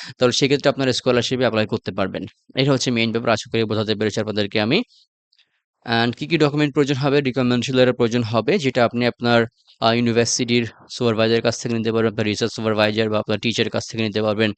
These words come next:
আর যদি আপনি কলেজে হয়ে থাকেন, অ্যাপ্লিকেশন ফর্ম প্রয়োজন হবে।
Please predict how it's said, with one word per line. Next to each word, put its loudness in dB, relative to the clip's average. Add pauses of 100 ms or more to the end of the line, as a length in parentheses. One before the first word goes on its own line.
(320)
আর -2
যদি 0
আপনি -6
কলেজে 2
হয়ে 2
থাকেন, 0 (360)
অ্যাপ্লিকেশন 0
ফর্ম 2
প্রয়োজন 2
হবে। 2